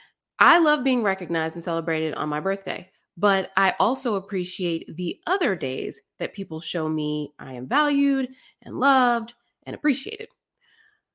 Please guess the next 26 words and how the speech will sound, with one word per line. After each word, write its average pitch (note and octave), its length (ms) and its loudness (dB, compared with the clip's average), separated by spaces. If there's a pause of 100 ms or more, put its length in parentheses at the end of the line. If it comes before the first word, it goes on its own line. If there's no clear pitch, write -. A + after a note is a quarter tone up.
(160)
A A3 60 6
week D4 220 2
or F4+ 60 4
so B3 300 2
before F#3+ 800 -2 (420)
every F#3 260 0
Heritage D3 380 -4
Month, C3 320 -8 (320)
I E3+ 160 2
will G#3+ 160 2
feature F#3 380 -4
an E3 80 0
episode D#3 480 -4
on D3+ 100 -2
the F#3 80 -4
podcast, - 680 -12 (340)
sharing A3 340 2
some F3+ 180 -4
thoughts A3+ 520 0
and E3+ 120 0
insights, G3 600 -2
concerns, G3+ 800 -2
and D#3 180 -6
points F#3 300 -4
for F3 100 -10
consideration. E3 760 -6